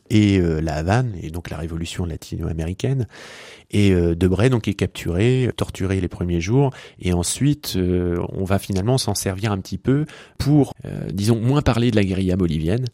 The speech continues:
à cette époque-là. Donc, euh, l'affaire Debray, c'est aussi une manière, justement, de mettre une chape de plomb sur la guérilla pour mieux l'isoler.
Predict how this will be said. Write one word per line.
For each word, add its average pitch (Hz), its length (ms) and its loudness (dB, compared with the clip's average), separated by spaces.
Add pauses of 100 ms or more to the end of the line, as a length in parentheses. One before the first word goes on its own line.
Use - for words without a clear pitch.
(120)
à 87 100 -8
cette - 160 -6
époque-là. 95 400 -4
Donc, 92 260 -4
euh, 107 140 2
l'affaire 113 320 0
Debray, 120 340 0
c'est - 200 -2
aussi 113 280 0
une 117 120 -2
manière, 117 460 0
justement, 107 540 -2
de 110 200 2
mettre 117 260 -2
une 107 100 0
chape 117 220 -2
de 113 100 2
plomb 117 440 -2
sur - 240 -4
la 107 100 2
guérilla 101 380 -2
pour 113 180 -4
mieux 117 160 0
l'isoler. 101 440 -4